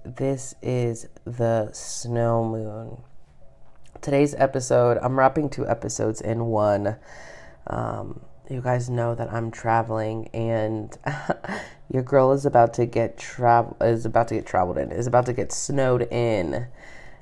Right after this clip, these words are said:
to her destination, well, where I'm traveled to. I'm talking crazy. Do I have coffee in my body? Yes. Is it strong?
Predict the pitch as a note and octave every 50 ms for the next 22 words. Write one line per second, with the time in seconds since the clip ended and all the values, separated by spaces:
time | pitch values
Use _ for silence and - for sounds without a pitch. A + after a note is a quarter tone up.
0 | - - - - - - C3 B2+ B2 B2 A#2+ A#2+ B2 B2 A#2+ A#2+ A#2 A#2 A#2 A#2
1 | A#2 A2+ G#2 - - - A#2+ A#2+ A#2+ - B2 B2 B2 - - - A#2 A#2 A2+ A2
2 | G#2+ A2+ - - - - D#2 C#2+ - - - G#2 G#2 G#2+ A2 G#2+ A2 A2+ A2 G2
3 | G2 F2 - - - - G2+ D2+ D2 B1 A1 A1 G#1+ A1+ - - - - - -
4 | - - G2 E2+ C#2+ B1+ G1+ - - - - - - - - - - - - -
5 | - - - - - - - - - - - - - - - - - - - -
6 | - - - - A#2+ - B2 B2 B2 B2 - B2 A#2 - - A2+ A2 A2 A2+ -
7 | F#2+ F#2 F#2+ A2 A2+ A2 A#2 A#2+ B2 A#2+ - - - A2 A2+ - A#2+ A#2 A2+ A#2
8 | A2+ A2+ A2+ A2 A2 A2 A2 A2 A2 G#2 - - A2 A2 G#2+ F#2+ E2 D#2+ - -
9 | - - - - - - - - - - - - - - - B2+ C3 A#2+ A#2 A#2+
10 | A#2+ A#2 A2+ - - - - - - - G#2+ A2+ A2 G#2+ G#2+ A2 G#2+ G#2+